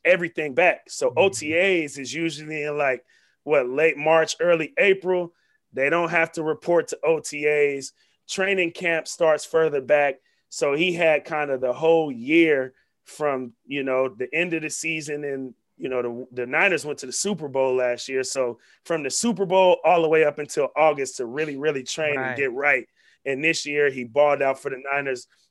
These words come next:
Speaker 1: and he's a comeback player of the year award finalist. But it wasn't just the injuries that was so interesting in this particular episode. We really talked about the mental adversity
Speaker 2: Mm.
Speaker 3: Right.
Speaker 1: that he went through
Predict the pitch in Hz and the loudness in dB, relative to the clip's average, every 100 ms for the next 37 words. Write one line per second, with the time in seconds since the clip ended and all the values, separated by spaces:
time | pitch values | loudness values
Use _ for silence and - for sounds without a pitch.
0 | _ 139 143 139 135 160 139 - 175 156 | _ -2 0 0 0 -2 -2 -4 -2 2
1 | 151 - 160 160 147 135 131 156 147 135 | 2 2 2 4 4 2 0 0 2 2
2 | 135 - 147 135 123 113 - _ _ - | 0 -2 -2 -2 -4 -8 -12 _ _ -2
3 | 151 143 135 - 135 190 190 151 165 - | 4 4 4 -2 2 2 2 0 -4 -4
4 | - 160 175 139 147 135 131 139 135 - | -4 -2 -2 -2 -6 -4 0 0 0 -2
5 | 147 131 147 160 - - 139 131 - _ | -2 -2 -4 -6 -8 -12 -8 -10 -10 _
6 | _ 143 143 151 - 131 180 165 135 123 | _ -4 -2 -2 -4 -6 -4 -4 -4 0
7 | - 165 135 - 139 127 117 - _ _ | 2 2 0 0 2 2 0 -8 _ _
8 | _ _ 110 147 180 170 160 139 175 151 | _ _ -4 0 2 2 2 0 2 2
9 | - 131 143 139 120 110 113 180 - 147 | 0 -2 0 0 -2 -10 -2 -2 0 -2
10 | 131 123 101 131 139 175 - 131 117 117 | -2 -2 -4 -4 0 0 0 -6 -6 -8
11 | 110 104 101 127 127 139 147 139 117 127 | -8 -12 -16 -10 -6 0 2 2 -2 -2
12 | 180 - 143 131 110 | -2 -2 -4 -4 -4